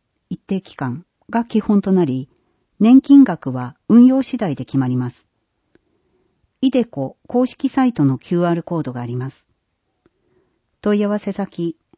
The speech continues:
国民年金基金連合会、電話、零五七零零八六一零五。九、同時に加入できる？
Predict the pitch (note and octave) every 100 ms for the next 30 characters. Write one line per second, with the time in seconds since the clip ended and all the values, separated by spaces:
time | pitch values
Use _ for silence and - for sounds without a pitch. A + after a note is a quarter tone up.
0 | _ _ - G3 C4 C4 C4+ C4 B3+ B3+
1 | B3 B3 A#3 - A#3 A3+ A3 G#3+ G#3+ G3+
2 | - A#2+ A#2 D#3 _ _ _ _ - F#3
3 | F#3+ F#3 F3 E3+ _ _ _ _ _ _
4 | - G3+ B3 B3+ A3+ D#3 C#3 D3 C#3+ B2+
5 | - _ - G#3 A3+ A#3 E3+ C#3+ - C3
6 | - _ _ - E3 A#3 G#3 D#3 C#3 C3
7 | _ _ _ _ _ _ _ _ _ _
8 | _ _ _ - B3 D#3+ C3+ _ _ _
9 | _ _ _ _ D#3+ G3+ C4 C4+ C#4 B3
10 | B3+ B3+ A#3+ A#3+ A#3 C3 F3+